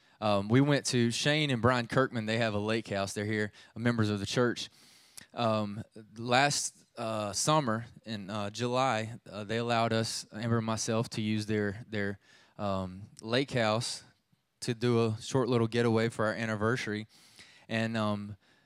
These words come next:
that was one of the roughest places I've ever been. It's, it's in, um, way up in Caswell County, and there's nothing nearby. And even as you go down the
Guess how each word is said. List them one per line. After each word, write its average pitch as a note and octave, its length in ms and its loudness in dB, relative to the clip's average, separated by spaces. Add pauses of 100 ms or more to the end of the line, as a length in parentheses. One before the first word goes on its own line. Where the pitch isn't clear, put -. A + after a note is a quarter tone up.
(680)
that B2 380 4
was A#2 340 4
one A#2 220 0
of A#2 80 2
the A2+ 80 6
roughest A#2 380 4
places A#2 300 0
I've A2+ 60 2
ever G#2 120 -2
been. A#2+ 260 2
It's, A2+ 180 -6
it's A2+ 380 -4
in, A2+ 240 -2
um, G2+ 400 0 (220)
way A#2 280 2
up B2+ 140 4
in A2+ 80 -4
Caswell A#2+ 380 2
County, A#2+ 480 -2 (180)
and A2+ 140 -4
there's G#2+ 160 0
nothing A#2+ 340 0
nearby. A2+ 520 2
And A2+ 140 -6
even A#2+ 280 -2
as A#2 160 0
you A2 80 -2
go A#2 180 4
down A2+ 220 0
the G#2 180 -2